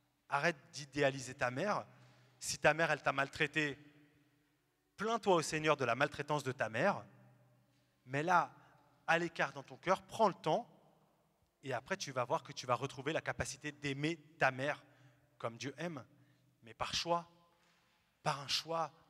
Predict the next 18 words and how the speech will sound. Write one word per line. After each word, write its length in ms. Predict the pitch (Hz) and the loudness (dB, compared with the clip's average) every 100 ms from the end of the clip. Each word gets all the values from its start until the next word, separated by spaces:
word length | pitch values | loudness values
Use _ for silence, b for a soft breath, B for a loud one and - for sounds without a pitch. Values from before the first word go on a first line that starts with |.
| - | -4
délibéré 500 | 156 151 139 143 180 | -2 -2 -4 -2 -4
du 120 | 139 | -6
chrétien 400 | - 156 - 180 | -6 -6 -4 -6
qui 140 | - | -6
décide 460 | 135 151 - 202 156 B B B B 131 | -4 -2 -2 -8 -10 B B B B -4
d'aimer 380 | 160 156 185 - | -2 -2 -6 -4
une 140 | 165 | -4
pécheresse. 520 | 147 160 - 175 - - _ _ _ _ _ _ _ _ | -2 -2 0 -2 -4 -10 _ _ _ _ _ _ _ _
Comment 240 | 156 180 | -2 0
Dieu 180 | 165 147 | 0 -2
nous 200 | 139 120 | -4 -4
a 80 | 127 | -4
aimés ? 220 | 123 120 - - - - _ _ _ _ _ | -6 -12 -18 -20 -20 -20 _ _ _ _ _
Dieu 100 | - | -10
nous 200 | 143 143 | -6 0
a 80 | 139 | 0
aimés, 240 | 139 147 147 | 0 0 0
euh, 120 | 120 | -2